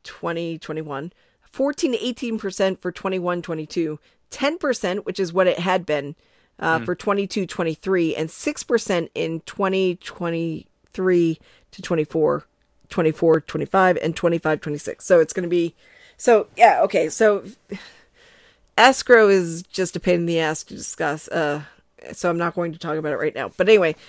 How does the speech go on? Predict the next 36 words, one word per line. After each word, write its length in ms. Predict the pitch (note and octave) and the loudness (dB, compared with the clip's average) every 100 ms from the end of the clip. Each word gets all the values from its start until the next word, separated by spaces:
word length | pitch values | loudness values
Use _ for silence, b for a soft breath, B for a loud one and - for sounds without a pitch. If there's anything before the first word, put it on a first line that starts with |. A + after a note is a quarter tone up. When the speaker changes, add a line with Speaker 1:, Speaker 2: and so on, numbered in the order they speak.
| B B B | B B B
Speaker 1:
um, 280 | F#3 F3+ E3+ | 4 4 6
escrow 540 | - - A3+ F#3 E3+ D#3 | 4 6 10 10 10 6
is, 360 | F3+ F3 E3 F#3 | 2 2 2 2
um, 360 | D3 D3 C#3+ - _ - - - _ | 4 4 -2 -10 _ -20 -20 -20 _
you 120 | F#3 F3 | 0 2
know, 240 | D3 D3 b b b b _ _ - b b b b | 2 0 b b b b _ _ -20 b b b b
uh, 160 | - F#3 - | 4 6 8
I, 160 | A#3 | 8
I 80 | A3+ | 10
remembered 540 | A#3 B3+ C4 C#4 B3+ | 8 8 8 6 0
seeing 340 | G#3+ - B3+ A#3+ | -2 2 4 6
something 360 | A#3 G#3+ G#3+ | 4 6 6
saying 320 | F#3+ G#3 G#3 G3 | 8 8 8 8
that 160 | F#3 | 6
basically, 680 | - G#3+ - G#3+ A3 G3+ F#3+ | 10 10 8 6 4 4 -2
you 140 | G3+ F#3+ | 0 4
know, 320 | F#3 E3+ E3 | 4 4 4
um, 380 | E3+ E3+ D#3+ E3+ | 6 6 4 -4
whereas 420 | - F3+ G#3 G3+ G3+ | -6 2 4 4 2
most 300 | G#3 A#3 C4 | 0 0 -4
of 80 | |
the 60 | A#3+ | -2
time 220 | A#3 A3+ | 0 0
the 60 | G3+ | -4
players 440 | - G3 G#3 G3 | -2 2 2 0
end 240 | - G3 G3 | -4 -2 -2
up 180 | G3 | -2
getting, 460 | - F3 G3 G#3 G#3 b b b b b | 0 0 0 -4 -6 b b b b b
um, 500 | F#3 F3+ F3 E3 E3 _ _ - - | -4 -2 -2 -4 -12 _ _ -20 -12
money 340 | F#3+ F#3 G3+ G3 | -2 0 2 0
back 360 | G3 F3+ G3 | 4 4 4
in 120 | G3+ F3+ | 2 0
the 60 | |
profit 420 | - F#3 F3 G3 | -2 0 0 -2
sharing 400 | - G#3 G#3 G#3 | -4 -2 0 -2
thing 420 | G#3 A3+ A3 A3+ | -2 -2 0 -4